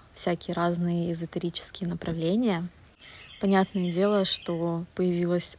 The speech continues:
очень много разных ретритов випассана. Во всех, а, разная концепция, разное расписание, разная политика. Но самый корректный считается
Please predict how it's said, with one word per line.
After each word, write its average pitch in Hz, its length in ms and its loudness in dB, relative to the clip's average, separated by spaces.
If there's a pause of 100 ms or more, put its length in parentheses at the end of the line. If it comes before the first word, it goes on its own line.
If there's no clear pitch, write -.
очень 180 280 -2
много 170 600 -2
разных 175 560 -2
ретритов 175 540 -4 (180)
випассана. 196 840 0 (920)
Во 190 100 -2
всех, 185 520 4
а, 175 360 0
разная 175 440 2
концепция, 196 880 -2
разное 175 400 0
расписание, 196 920 0
разная 170 420 0
политика. 190 800 -2 (800)
Но 190 440 4
самый 190 720 2 (100)
корректный 180 880 0 (680)
считается 190 800 2